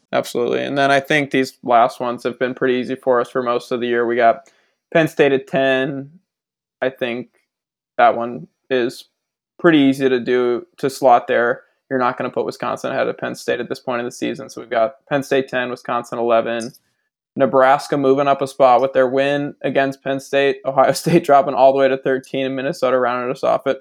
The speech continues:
at fourteen. Almost didn't think about moving Minnesota and Nebraska just 'cause, you know, at the start of the season, you've just got them almost automatically slotted at,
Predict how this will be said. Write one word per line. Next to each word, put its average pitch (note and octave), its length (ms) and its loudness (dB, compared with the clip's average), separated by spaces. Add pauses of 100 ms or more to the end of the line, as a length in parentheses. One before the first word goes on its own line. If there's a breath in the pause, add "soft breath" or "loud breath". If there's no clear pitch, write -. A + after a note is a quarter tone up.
(140)
at - 200 -2
fourteen. B2+ 640 -4 (420)
Almost G3+ 360 2
didn't D#3+ 240 2
think C#3+ 180 -2
about C#3+ 360 6
moving C#3 720 -4 (460)
Minnesota C#3 500 2
and C#3+ 100 -2
Nebraska C3 500 2
just D3 180 -4
'cause, C3 220 -2
you C3 80 -4
know, B2 140 -2
at B2 80 -6
the C3+ 80 -8
start B2 220 0
of B2+ 40 0
the B2+ 60 -4
season, C3 400 -4
you've B2+ 160 -8
just - 180 -8
got A#2+ 220 -6
them B2+ 120 -6
almost B2 360 -18
automatically B2 560 -10
slotted B2 480 -12
at, G#2 120 -12